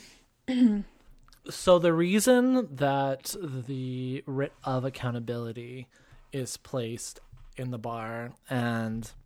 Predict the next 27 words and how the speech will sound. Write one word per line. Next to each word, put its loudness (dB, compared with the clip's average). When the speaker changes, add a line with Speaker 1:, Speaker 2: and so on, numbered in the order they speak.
Speaker 2:
why -4
Quark 4
has 4
to -8
close 2
the -4
bar 0
and -4
return -2
home 6
for 0
the 0
first -2
time -2
in -6
twenty -6
years -10
is, 2
mm, -4
Ishka 2
is 0
accused -6
by -4
the -12
F -6
C -10
A -8